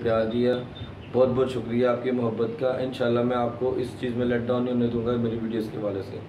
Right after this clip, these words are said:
आज का जो मेरा topic है वो basically ऐसे, ऐसे portal पे है जो कि technology industry के लोगों ने बनाई है, जिसमें बहुत सी लोगों की परेशानियों को हल कर दिया हुआ है। Like, बहुत से ऐसे लोग हैं जो बचपन से painter बनना चाहते हैं, जो photographer बनना चाहते थे, लेकिन वो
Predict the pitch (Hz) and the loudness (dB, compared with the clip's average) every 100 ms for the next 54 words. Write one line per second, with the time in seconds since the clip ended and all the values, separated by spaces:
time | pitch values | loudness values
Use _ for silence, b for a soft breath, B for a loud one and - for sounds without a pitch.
0 | B B B B B B 135 147 160 151 | B B B B B B 2 4 2 4
1 | 151 139 139 131 127 123 135 131 123 127 | 4 4 2 2 0 0 2 2 2 2
2 | 117 135 123 135 127 123 139 139 - - | 2 0 0 2 0 0 0 0 -2 -4
3 | 139 139 147 123 127 123 156 127 123 113 | -2 0 0 2 0 2 2 4 4 4
4 | 117 117 120 131 117 120 123 123 131 120 | 2 2 0 -2 -4 -2 0 2 2 2
5 | 139 147 147 131 127 127 - 147 143 127 | 4 4 4 0 2 0 0 -4 0 0
6 | 113 113 113 110 107 101 107 107 B B | 2 0 -2 -2 -2 -2 -4 -6 B B
7 | B 123 120 151 123 127 123 180 180 170 | B -8 0 0 0 -2 0 2 2 2
8 | 160 147 131 131 120 123 127 117 117 113 | 4 4 4 2 0 -4 -2 -4 -2 0
9 | 127 120 117 107 107 - 107 - 101 101 | 2 2 0 0 0 -2 -6 -6 -6 -6
10 | 95 B B B - 139 147 147 - 127 | -8 B B B -2 2 4 2 -2 2
11 | 160 165 156 147 147 147 135 131 135 131 | 4 6 4 4 4 4 4 4 2 2
12 | 127 120 123 120 127 127 123 127 120 123 | 2 2 0 0 0 0 0 2 2 0
13 | 117 120 117 117 113 110 113 113 113 120 | 2 2 2 2 0 0 -2 -2 -4 -4
14 | 110 113 117 120 117 113 113 107 107 117 | -6 -2 -2 -2 -2 0 0 0 -2 -4
15 | 117 120 113 120 120 127 135 | -2 0 0 0 2 4 2